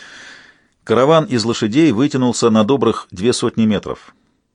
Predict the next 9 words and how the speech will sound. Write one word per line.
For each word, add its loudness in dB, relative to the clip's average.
Ехали 0
до 2
самой 0
темноты -4
и -4
остановились -2
на -2
постой, -2
когда 0